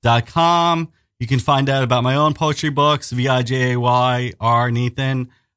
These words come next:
Uh, I've published Escape from Samsara and Celebrity Sadhana, uh, two poetry collections. Uh, the first being about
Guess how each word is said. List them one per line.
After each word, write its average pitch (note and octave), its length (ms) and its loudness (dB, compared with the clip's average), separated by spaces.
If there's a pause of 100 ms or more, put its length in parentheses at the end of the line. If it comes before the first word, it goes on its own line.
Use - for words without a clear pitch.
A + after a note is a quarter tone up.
(100)
Uh, A2+ 340 2
I've A#2+ 220 -2
published B2 440 0
Escape A#2+ 320 -2
from C3 120 -2
Samsara B2 720 0
and G#2+ 320 -2
Celebrity A#2 340 -2
Sadhana, C3 640 0 (400)
uh, A2 320 2
two - 200 -2
poetry C3 360 -2
collections. B2 640 0
Uh, G#2+ 340 0 (140)
the A#2 80 0
first C3+ 400 0
being A#2+ 280 0
about G#2 400 0